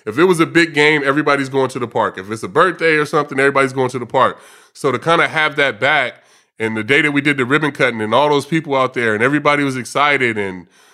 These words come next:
I mean, it just felt like I was nine, ten years old again, you know, and, and to, to bring that back to the city and be able to do that for those kids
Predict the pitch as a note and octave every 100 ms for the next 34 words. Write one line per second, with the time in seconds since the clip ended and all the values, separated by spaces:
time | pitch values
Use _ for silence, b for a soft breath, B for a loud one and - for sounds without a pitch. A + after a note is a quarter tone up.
0 | b b A#2+ C3 C3+ C3+ C#3 E3 D#3 C#3
1 | C#3 C#3 C3+ C3+ C#3+ C#3+ C#3 C#3 C3 B2+
2 | C3+ D3+ B2+ A2+ F2 D#2 F#2 A2 A#2+ A#2
3 | A#2+ A2 A2 G#2 A#2 G2 - B B -
4 | - G2+ C#3+ C#3+ B2+ C3 C3 - B2 -
5 | C#3 C3 A#2+ A2 B2+ B2+ A#2 A2 B2 B2
6 | A#2 B2 A2+ G#2+ - C3 A#2+ G#2 -